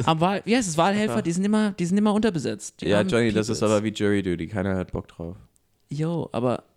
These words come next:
Speaker 2: Wahlhelfer, ja, äh, ist halt so. Also, keiner hat Bock, Wahlhelfer
Speaker 1: Ja,
Speaker 2: zu
Speaker 1: und
Speaker 2: sein.
Speaker 1: wenn dann
Speaker 2: Aber
Speaker 1: keiner Bock
Speaker 2: Wahlhelfer
Speaker 1: hat,
Speaker 2: ist ja eigentlich,
Speaker 1: weißt du,
Speaker 2: Wahlhelfer sein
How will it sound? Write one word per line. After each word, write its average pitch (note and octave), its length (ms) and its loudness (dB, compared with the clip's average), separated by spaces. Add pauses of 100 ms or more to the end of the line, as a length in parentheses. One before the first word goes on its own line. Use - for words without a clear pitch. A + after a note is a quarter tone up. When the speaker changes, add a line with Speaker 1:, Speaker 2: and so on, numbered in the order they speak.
(320)
Speaker 2:
Wahlhelfer, A#2 760 2
ja, B2 220 4 (100)
äh, G2 200 -6 (420)
ist - 180 -14
halt D3 160 -6
so. - 200 -12 (420)
Also, F#2+ 400 -6
keiner G#2 220 -2
hat A#2+ 120 -4
Bock, - 200 -8
Wahlhelfer C3+ 340 0
Speaker 1:
Ja, - 80 0
Speaker 2:
zu - 120 -8
Speaker 1:
und C#3 60 0
Speaker 2:
sein. D3 80 2
Speaker 1:
wenn D3+ 120 2
dann D3 80 0
Speaker 2:
Aber B2+ 240 4
Speaker 1:
keiner D#3+ 80 -4
Bock B2 100 4
Speaker 2:
Wahlhelfer D3+ 280 2 (100)
Speaker 1:
hat, F3 60 4
Speaker 2:
ist E3+ 100 -2
ja E3 120 2
eigentlich, D#3+ 260 2
Speaker 1:
weißt F3 160 -6
du, D#3+ 120 -4 (240)
Speaker 2:
Wahlhelfer F3+ 560 2
sein C#3+ 220 2